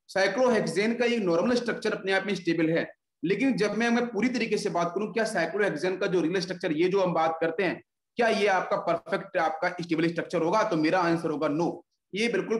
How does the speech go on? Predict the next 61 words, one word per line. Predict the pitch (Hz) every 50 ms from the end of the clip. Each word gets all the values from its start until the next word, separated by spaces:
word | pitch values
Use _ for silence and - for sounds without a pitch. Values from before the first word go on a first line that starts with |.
| - 214
perfect | 170 170 - 202 202 - - 165
real | 147 143 165 190 190
structure | 175 - - 165 - - 185
नहीं | 165 147 143 160 175
है, | 208 233 226 - 165
stable | 170 - 170 180 180 175
structure | - 170 170 - - 196 170
नहीं | 185 214 247 262 196
है। | 123 - - - - _ _ _ 190
इसका | 170 180 - 208
सबसे | - - 196 185 175 - 285
अधिक | 254 269 226
stable | 214 - 214 208 196
structure | - 170 180 185
आपका | 156 - - 175 160
ये | 139 127 143 139
वाला | 123 120 113 107
होगा, | 104 104 - _ _ _ -
ये | 170 170
जो | 175 160
दिख | 165 170 175 214
रहा | 226
है | 240
ना। | 240 - - - - - - _ _ _ -
अभी | 190 208 269 254
इसमें | 247 247 247 247 247
क्या | 208 226
होगा? | 220 214 226
rotation | 214 185 196 196 - - 220
होगा, | 208 202 - 196 208 - - _ _ _ _ _ -
इस | 226 - 233 226
चोंच | 214 214 214 -
को | - 226
मैं | 214 214
नीचे | 208 202 185 175 202
लेके | 196 196 196 196 202
आऊंगा, | 196 190 190 190 185 185 185 - -
अरे | 143 147
ये | 147 156
वाली | 160 165 170 175
चोंच | 175 - 190 185 190 180
है | 208 214
ना, | 247 247 185
इसको | 175 - 220 208
नीचे | 196 196 170 - 196
लेके | 190 190 185 185
आ | 190 185 185
जाऊंगा, | 180 190 180 180 180 185 185 - - _ _ _ _ -
इस | 240 220 - -
चोंच | 226 214 208 -
को | - 240
मैं | 233 233 - 202
ऊपर | 185 - - 196 190
लेके | 190 185 180 190 190
जा, | 185 190 185
चला | 185 190 190 190 190
जाऊंगा, | 175 190 180 180 180 185 180
समझ | 180 208 214 233 262
रहे | 285 277
हो | 247
ना? | 170 120